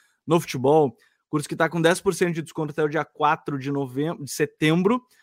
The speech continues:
já que, pra quem perdeu o primeiro lote, no segundo lote, dez por cento de desconto, você ganha mais cinco por cento se utilizar ou o código conteúdo ou utilizar o Q R Code pra quem tá acompanhando ao vivo na live, né, acompanhando em vídeo,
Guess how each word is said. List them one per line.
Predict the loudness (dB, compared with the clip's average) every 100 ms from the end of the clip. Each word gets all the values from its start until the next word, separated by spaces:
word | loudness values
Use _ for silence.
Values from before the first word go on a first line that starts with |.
| _ -8
já | -8
que, | -8
pra | -6 -4
quem | -2 -2
perdeu | 2 4 4
o | 4
primeiro | 2 0 2
lote, | 2 0 -2
no | -12
segundo | -8 -8 -4
lote, | -4 -6 -6
dez | -6 -6
por | -8 -10
cento | -8 -10 -10
de | -12
desconto, | -12 -6 -6 -6 _ _
você | -4
ganha | -2 0
mais | 2 0 0
cinco | -4 -4
por | -8
cento | -6 -6 -6
se |
utilizar | -10 -4 -4 -2 -2 -4 _ _ _ _
ou | 2 6 6 6
o | -2
código | 0 2 2 0 -10 0
conteúdo | 2 2 2 2 2 2 2 -2 -4 _ _ 0
ou | 4 6
utilizar | 4 -2 -2 0 0
o |
Q | 0
R | -4 -4
Code | -4 -6 -6
pra | -8
quem | -8 -8
tá | -10
acompanhando | -10 -10 -8 -6 -6
ao |
vivo | -6 -8 -6
na | -2
live, | 0 0 -2 -8
né, | -10
acompanhando | -12 -12 -10 -8 -6
em | -6
vídeo, | -6 -6 -8